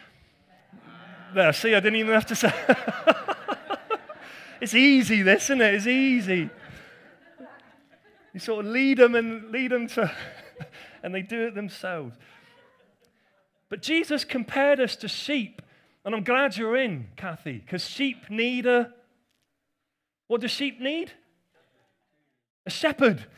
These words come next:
Yeah, that's right. One <laughs> sheep need a shepherd.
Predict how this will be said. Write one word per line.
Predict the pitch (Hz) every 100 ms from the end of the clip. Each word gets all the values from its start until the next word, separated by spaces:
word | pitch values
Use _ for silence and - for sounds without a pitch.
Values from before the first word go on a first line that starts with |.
| _
Yeah, | 226 277 277 196 - -
that's | 254 254
right. | 269 285 233 185
One | 233 240 208 - - - - - - - - - -
<laughs> | - - _ _ _ _ _ _ _ _ _
sheep | - - 339 330 -
need | 277 330 330
a | 302
shepherd. | - 339 - 330 320 262 147